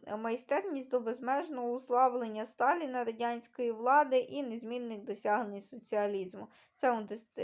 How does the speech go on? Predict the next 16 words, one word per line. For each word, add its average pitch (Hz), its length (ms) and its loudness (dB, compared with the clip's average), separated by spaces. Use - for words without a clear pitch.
індустріалізація, 226 1300 0
колективізація 240 1300 0
і 277 120 -6
так 233 280 -2
далі. 196 340 4
Наприклад, 277 680 2
у 269 100 -8
прозі, 285 540 2
е, 214 220 4
провідними 247 600 -4
ідеями 247 540 0
було, 240 380 2
а, 208 440 4
радянсько-, 226 880 0
радянський 269 500 -2
патріотизм, 240 880 2